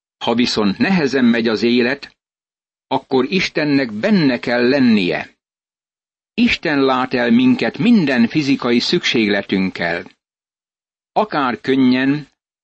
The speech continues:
akár nehezen érjük el a szükségleteket, ő továbbra is a gondviselőnk. Ha hűségesen megtartjátok mindezeket a parancsolatokat, amelyeket ma parancsolok nektek,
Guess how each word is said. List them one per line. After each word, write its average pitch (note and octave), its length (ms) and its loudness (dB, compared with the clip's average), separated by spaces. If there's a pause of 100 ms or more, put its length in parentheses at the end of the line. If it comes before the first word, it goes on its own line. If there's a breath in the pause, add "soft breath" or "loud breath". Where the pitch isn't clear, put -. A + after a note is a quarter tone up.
(160)
akár C3 440 -2
nehezen C3 520 0
érjük B2+ 420 0
el A#2+ 120 -2
a G#2 80 0
szükségleteket, C3 1120 -4 (800)
ő A#2+ 200 2
továbbra D#3 560 -2
is C3 180 0
a C3+ 80 -2
gondviselőnk. G2 1080 -2 (1000)
Ha G#2 120 -6
hűségesen C#3 760 0
megtartjátok A#2+ 960 -2
mindezeket C#3+ 680 -4
a A2 60 -4
parancsolatokat, A#2+ 1120 -2 (800)
amelyeket B2 580 -2
ma G#2+ 180 0
parancsolok B2+ 720 -2
nektek, A#2+ 600 -4